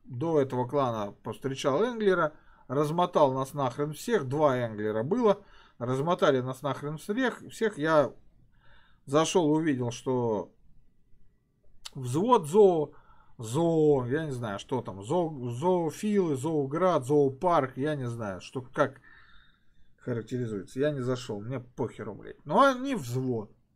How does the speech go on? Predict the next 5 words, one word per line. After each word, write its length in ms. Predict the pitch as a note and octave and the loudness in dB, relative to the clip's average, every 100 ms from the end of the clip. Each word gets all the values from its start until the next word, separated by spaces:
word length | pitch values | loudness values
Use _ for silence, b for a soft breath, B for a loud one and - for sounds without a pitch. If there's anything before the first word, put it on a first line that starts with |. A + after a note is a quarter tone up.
| _ _ - | _ _ -12
И 120 | - E3+ | -4 -2
взвод 380 | E3+ D4+ - | 2 4 4
против 400 | G#3+ A3+ A3 D3+ | 4 4 4 -2
нас, 260 | C#3 B2 A#2+ | -2 -2 0
рандома. 600 | D#3+ D#3 B2+ F#2+ E2 - | -2 -2 -4 -4 -8 -18